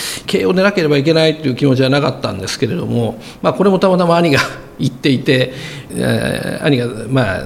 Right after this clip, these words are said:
大学四年生の時に私が、まあ、その下宿に行って、え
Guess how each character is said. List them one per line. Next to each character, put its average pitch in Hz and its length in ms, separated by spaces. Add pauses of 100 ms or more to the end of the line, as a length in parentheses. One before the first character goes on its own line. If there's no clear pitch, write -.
(140)
大 139 160
学 131 160
四 156 80
年 175 140
生 131 80
の 104 80
時 104 200
に 95 320
私 113 280
が、 101 80
ま 101 180
あ、 98 120 (340)
そ - 120
の 104 80
下 110 120
宿 - 200
に 107 80
行 104 80
っ - 20
て、 101 440
え 139 40